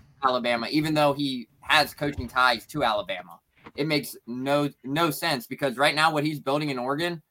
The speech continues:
yes, the Pac-twelve is a giant disaster, but in his first two seasons, you go twenty-two and five,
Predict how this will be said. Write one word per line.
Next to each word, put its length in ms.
yes, 320
the 80
Pac-twelve 640
is 320
a 80
giant 380
disaster, 640
but 200
in 260
his 220
first 280
two 120
seasons, 380
you 60
go 120
twenty-two 520
and 120
five, 460